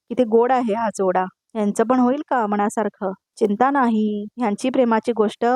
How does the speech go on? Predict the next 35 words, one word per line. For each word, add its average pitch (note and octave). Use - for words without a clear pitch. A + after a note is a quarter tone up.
नक्की C4
सक्सेसफुल B3
होणार," A#3
असं A3+
म्हणतात G3+
आता F#3
भाऊ G#3+
कदम. F#3+
"Thank C4
you," F4+
असं D4
म्हणते A#3
आता G3+
इथे A3
कावेरी. G#3
"आम्हाला A3
विश्वास A#3+
तर C4+
होताच, B3
पण A#3+
तुम्ही B3
म्हणालात B3+
तर C4+
छानच B3+
आहे," C#4
असं A3+
म्हणत A3+
होता G#3+
इथे G3+
यश. -
"तुमच्या A3
या A3+
प्रेमाच्या A3+
गोष्टीला G#3+
माझ्या G#3+